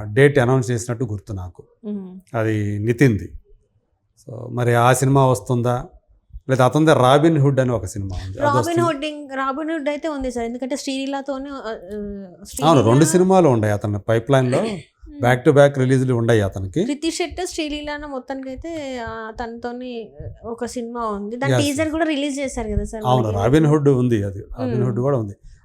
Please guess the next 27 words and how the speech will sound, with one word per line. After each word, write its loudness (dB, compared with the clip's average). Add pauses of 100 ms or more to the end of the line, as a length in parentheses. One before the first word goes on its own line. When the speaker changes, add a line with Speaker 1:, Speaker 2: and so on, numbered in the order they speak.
Speaker 1:
ఆ 2
సినిమానైనా 2
ఆ 0
డేట్‌కి -2
అనుకుంటా -4
అది -12
వేసినట్టున్నారు. -6
Speaker 2:
మ్మ్. -8 (300)
Speaker 1:
సేమ్ 2
ఇదే 4
టైం -4 (200)
డేట్‌కి. -2 (760)
విశ్వంబర 4 (760)
యాక్చువల్‌గా 2
మనకు 2
తెలుసు, -2 (360)
Speaker 2:
అసలు 2
Speaker 1:
యాక్చువల్ 4
సంక్రాంతి 6
Speaker 2:
సంక్రాంతి 6
Speaker 1:
సినిమాకి 6
Speaker 2:
బరిలో 4
Speaker 1:
రావాల్సిన 4
Speaker 2:
మ్మ్. -2
Speaker 1:
సినిమా 0
అది. -4 (480)
పదో 6